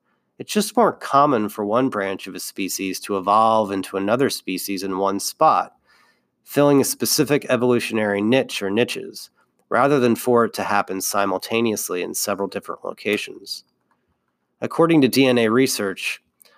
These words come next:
all human beings today are descended from one single woman in Africa, mitochondrial Eve.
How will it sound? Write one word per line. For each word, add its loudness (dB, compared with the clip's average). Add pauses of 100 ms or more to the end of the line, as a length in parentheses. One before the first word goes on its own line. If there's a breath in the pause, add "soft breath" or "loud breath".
(120 soft breath)
all 4
human 4
beings 2
today -2
are -2
descended -4
from -4
one 2
single -2
woman 0
in -2
Africa, -2
mitochondrial 0
Eve. -4